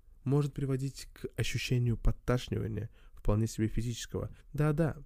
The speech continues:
допамин — это гормон далеко не радости. Это гормон, отвечающий за напряжение. И если мы чрезмерно напряжены,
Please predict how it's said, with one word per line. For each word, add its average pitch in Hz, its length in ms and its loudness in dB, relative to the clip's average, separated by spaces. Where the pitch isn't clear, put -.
допамин — 131 540 2
это 135 420 2
гормон 131 600 4
далеко 131 480 4
не 127 220 4
радости. 110 520 -2
Это 117 260 -2
гормон, 107 460 0
отвечающий 107 540 -4
за 113 180 2
напряжение. 113 720 -2
И 120 100 -2
если 113 240 -2
мы 104 100 0
чрезмерно 107 500 2
напряжены, 113 580 2